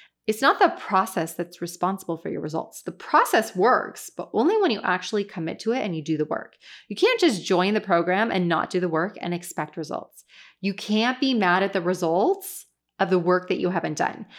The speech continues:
You have to commit to the process and do the work to get the results. The process does work. The roadmap I have created works. It has worked for hundreds of people, but you have to be committed to taking action and doing the work.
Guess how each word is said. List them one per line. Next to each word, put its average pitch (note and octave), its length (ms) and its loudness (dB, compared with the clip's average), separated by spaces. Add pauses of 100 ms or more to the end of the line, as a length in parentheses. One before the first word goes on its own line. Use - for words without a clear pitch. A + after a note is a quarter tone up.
(120)
You G#3 100 -2
have D4+ 240 4
to F4+ 80 2
commit B3 300 0
to A3 80 -6
the F#3+ 80 0
process E4+ 440 2
and F#3+ 120 -2
do F#3+ 100 2
the F3+ 100 2
work F3 260 2
to F3+ 60 -8
get A3 300 0
the F#3+ 80 0
results. - 580 -6
The - 60 -10
process E4+ 500 4
does G3+ 280 2
work. E3 400 -4
The F3+ 100 0
roadmap G3+ 720 2
I F#3 80 -4
have F3+ 160 -6
created E3+ 420 -2
works. - 460 -6 (340)
It F#3+ 60 -4
has F#3 160 0
worked G3+ 260 2
for F#3+ 120 -4
hundreds G#3+ 440 0
of F3 80 0
people, E3+ 440 -6
but E3+ 200 6 (340)
you F#3 100 0
have G#3+ 340 4
to C4+ 100 0
be C4 140 0
committed A3 420 2
to - 120 -8
taking G3+ 420 -2
action A#3 440 -2
and E3 140 -2
doing E3 240 0
the F3 80 0
work. - 380 0